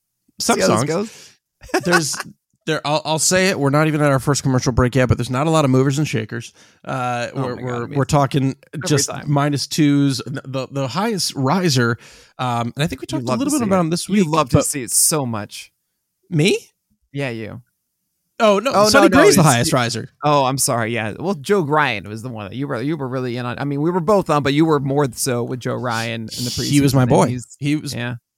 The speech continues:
Speaker 2: he was my boy. I'm very excited to see him doing well. But no, I didn't wanna go in and gloat. I wanted to talk about Sonny Gray
Speaker 1: I give
Speaker 2: because
Speaker 1: it
Speaker 2: I
Speaker 1: to
Speaker 2: think,
Speaker 1: you.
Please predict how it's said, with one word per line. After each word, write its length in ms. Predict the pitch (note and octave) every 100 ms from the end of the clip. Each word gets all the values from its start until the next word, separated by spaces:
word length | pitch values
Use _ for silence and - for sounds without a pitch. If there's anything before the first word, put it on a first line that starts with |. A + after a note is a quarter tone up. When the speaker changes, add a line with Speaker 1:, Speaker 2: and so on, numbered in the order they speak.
| _ _ -
Speaker 2:
he 160 | C#3+
was 120 | E3 D#3+
my 100 | D#3+
boy. 220 | C#3+ D#3
I'm 120 | C#3
very 200 | C#3 E3
excited 260 | F3 E3 D3
to 80 |
see 120 | - C3
him 140 | B2
doing 280 | A#2+ A2+ A2
well. 240 | G#2 A#2+
But 140 | F3+ -
no, 160 | A3
I 40 | -
didn't 220 | G3 A3
wanna 180 | G3+ G3+
go 200 | D#3+ D#3+
in 80 | E3
and 80 | D#3+
gloat. 220 | A#2 C#3+
I 40 |
wanted 200 | D3+ E3
to 60 | D#3+
talk 200 | E3 D#3+
about 240 | D3 C#3+
Sonny 240 | - C#3+ C#3+
Gray 220 | B2+ A#2+
Speaker 1:
I 40 |
give 120 | C3+
Speaker 2:
because 120 | D3 D3
Speaker 1:
it 40 |
Speaker 2:
I 20 |
Speaker 1:
to 80 | D3
Speaker 2:
think, 200 | F3
Speaker 1:
you. 40 | D#4